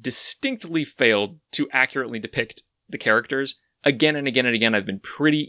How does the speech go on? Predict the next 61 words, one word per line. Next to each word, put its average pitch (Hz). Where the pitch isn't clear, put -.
easy 113
on 110
the 107
artist, 82
because -
the -
artist 110
has 101
certain -
qualities 117
that 92
I 92
enjoy, 151
and, 202
you 202
know, 175
a 165
general 170
feeling 143
of 117
lightness 123
and 110
joy 107
whenever 139
I 123
look 202
at 165
these 123
pictures, 139
because 147
every 202
moment 180
that 160
I'm 143
looking 147
at 135
the 147
pictures 127
in 113
these 107
books 110
is 110
a 110
moment 110
that 104
I'm 95
not 117
reading 95
the 95
text -
in 90
these 87
books. -
For 123
that, 139
at 127
least, 123
I 104
must 98
be 95
grateful. -